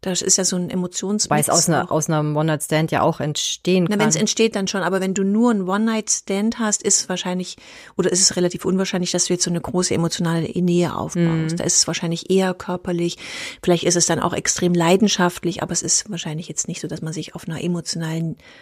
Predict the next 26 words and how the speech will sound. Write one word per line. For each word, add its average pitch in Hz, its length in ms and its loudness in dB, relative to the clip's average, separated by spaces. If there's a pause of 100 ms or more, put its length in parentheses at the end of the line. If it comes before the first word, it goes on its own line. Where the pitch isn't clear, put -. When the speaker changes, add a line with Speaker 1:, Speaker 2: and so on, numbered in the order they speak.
(140)
Speaker 1:
Ebene 175 400 4
sehr 160 300 2
nahe 165 300 2
kommt, 170 300 -2
weil 165 180 0
einfach 165 340 -4
die - 140 -8
Zeit - 380 -4 (380)
Speaker 2:
Hm. 156 160 -2
Speaker 1:
da 160 120 -2
viel 160 240 -6
zu - 120 -6
kurz - 300 -12
ist. - 160 -10 (300)
Auf - 100 -2
jeden 277 160 6
Fall, 208 260 4 (300)
die 185 80 0
fehlende 233 400 6
Nähe 214 520 4
ist - 300 -4
einer 202 320 2
der 190 140 0
Gründe, 180 420 -2
warum 190 400 2
Menschen 175 540 0